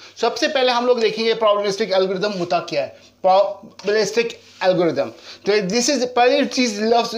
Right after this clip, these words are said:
जो दिमाग में आता है, that's regarding to the probability। पहली चीज़, in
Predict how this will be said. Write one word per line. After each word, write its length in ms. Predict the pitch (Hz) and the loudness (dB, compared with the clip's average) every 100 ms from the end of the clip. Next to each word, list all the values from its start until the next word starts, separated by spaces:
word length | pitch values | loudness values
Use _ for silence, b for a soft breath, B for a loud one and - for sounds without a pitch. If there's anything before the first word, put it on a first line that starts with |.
| 208 | -2
जो 80 | 214 | 0
दिमाग 380 | 190 185 202 185 | 0 0 0 -2
में 80 | |
आता 160 | 208 208 | -2 -2
है, 60 | 190 | -2
that's 200 | 190 190 | -2 -2
regarding 340 | 175 185 180 185 | 0 2 0 -2
to 100 | 185 | -4
the 60 | 180 | 0
probability। 520 | 165 143 147 165 170 202 _ b b b _ | 0 0 -2 -4 -6 -8 _ b b b _
पहली 200 | 175 170 185 | -2 0 -2
चीज़, 200 | 202 196 - B B - | -4 -8 -12 B B -4
in 100 | 226 | -2